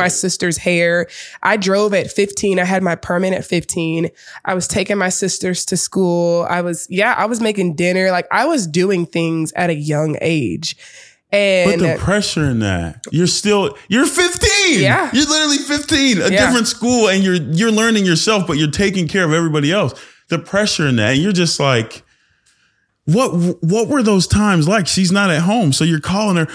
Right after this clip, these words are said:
Speaker 1: "Mom, this happened, this happened," but you're still gotta make it done and get it done for your family. And your
Speaker 2: Yeah. I think I never thought twice about it because my mom's my best friend. And as long as I can make it easy for her, I'm gonna do it. Like,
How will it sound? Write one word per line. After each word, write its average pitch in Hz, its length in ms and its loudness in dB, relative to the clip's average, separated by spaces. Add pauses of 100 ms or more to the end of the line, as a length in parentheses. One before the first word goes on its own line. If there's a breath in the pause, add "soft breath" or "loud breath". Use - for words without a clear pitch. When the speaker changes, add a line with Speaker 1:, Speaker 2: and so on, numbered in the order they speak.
(100)
Speaker 1:
"Mom, 311 240 2
this 339 100 4
happened, 330 340 0 (140)
this 349 140 2
happened," 294 360 2
but 165 120 2
you're 165 120 2
still 202 300 0
gotta 170 180 2
make 160 280 2
it 127 140 0
done 156 360 2
and 127 260 2
get 160 140 2
it 135 140 -2
done 165 180 2
for 151 140 -2
your 135 140 4
family. 160 480 0
And 127 100 2
your 131 80 2
Speaker 2:
Yeah. 160 220 -2 (840 soft breath)
I 302 140 2
think 392 340 -2
I 240 100 2
never 277 320 0
thought 247 240 0
twice 247 300 0
about 202 260 0
it 196 100 0
because 208 260 -2
my 208 120 0
mom's 190 300 -2
my 175 100 0
best 170 340 -2
friend. 151 400 -2
And 190 200 0
as 170 160 -2
long 190 240 2
as 233 100 -2
I 180 200 0
can 180 280 -2
make 170 300 -2
it 175 160 -2
easy 180 440 0
for 160 200 -2
her, 190 600 -2 (680 soft breath)
I'm 196 160 0
gonna 170 140 2
do 160 200 0
it. - 240 -6 (160)
Like, 180 300 0